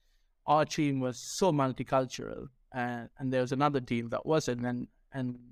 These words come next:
I used to organize all these cultural days and things like that. And then they're like, "Oh, you know, we should, uh, we should get,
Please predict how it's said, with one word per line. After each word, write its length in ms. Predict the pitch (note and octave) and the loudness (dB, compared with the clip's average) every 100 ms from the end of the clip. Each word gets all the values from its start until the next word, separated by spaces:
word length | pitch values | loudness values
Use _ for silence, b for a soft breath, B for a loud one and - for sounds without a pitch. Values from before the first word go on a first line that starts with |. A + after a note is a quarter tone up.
| - _ - | -20 _ -2
I 100 | C#3+ | 4
used 220 | C#3+ - | 4 4
to 60 | C#3 | 2
organize 360 | B2+ B2+ B2 | 4 2 0
all 80 | B2 | -2
these 200 | B2 B2 | -2 -2
cultural 500 | - C3 A#2+ B2 A#2+ | 2 0 2 0 0
days 360 | A#2+ B2 B2 A#2 | 0 0 0 -2
and 140 | A2+ | -4
things 220 | A#2+ B2 | -4 -2
like 120 | A#2+ B2 | -2 0
that. 120 | C#3+ | 2
And 160 | B2+ | 2
then 200 | A#2+ B2 - _ _ _ D#3+ | 0 -4 -12 _ _ _ 0
they're 100 | E3 | 0
like, 160 | D#3+ F3 | 0 2
"Oh, 300 | F#3 F3 F3+ | 2 4 2
you 140 | F3 | 2
know, 200 | F3 E3+ | 0 0
we 140 | E3 E3+ | 0 -2
should, 300 | D#3+ D#3 C#3+ | -4 -2 0
uh, 180 | D3+ D3+ | 2 0
we 60 | |
should 200 | D3 D3+ | -2 -2
get, 200 | - D3 | 0 0